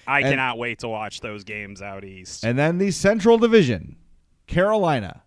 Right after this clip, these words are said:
Speaker 2: Chicago, Columbus, Dallas, Detroit, Florida, Nashville, Tampa Bay. So there is the Central Division. So
Speaker 1: Boy, I can't think of a better geographic rival than Florida.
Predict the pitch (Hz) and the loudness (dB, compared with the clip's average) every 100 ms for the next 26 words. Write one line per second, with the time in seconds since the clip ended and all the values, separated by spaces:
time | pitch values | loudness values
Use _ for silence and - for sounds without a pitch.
0 | _ - 139 147 147 120 101 80 110 117 | _ -6 -4 2 2 2 -4 -8 -8 -4
1 | 170 180 135 92 85 131 117 98 - 110 | -2 -2 -4 -6 -2 0 0 -4 -8 -10
2 | - - 160 170 - _ _ _ _ _ | -6 -2 0 -2 -10 _ _ _ _ _
3 | - - 180 247 254 208 123 87 _ _ | -12 -2 4 8 8 6 4 -2 _ _
4 | - 107 143 160 113 139 147 143 120 139 | -8 -2 0 0 0 2 2 0 0 0
5 | 139 123 107 - - - - _ _ - | 2 0 -4 -8 -16 -20 -20 _ _ -10
6 | 123 110 143 147 139 127 113 127 120 120 | -4 2 4 4 2 0 0 0 2 0
7 | 113 98 92 80 71 78 123 120 120 117 | 0 -2 -4 -6 -12 -6 2 4 6 6
8 | 147 151 156 165 135 147 139 123 107 127 | 4 2 0 -4 -4 -6 -6 -6 -4 -4
9 | 123 113 120 110 117 117 113 113 110 110 | -4 -6 -12 -10 -8 -8 -8 -10 -8 -8
10 | 107 104 98 95 92 110 104 98 90 85 | -8 -8 -10 -12 -14 -12 -10 -10 -14 -18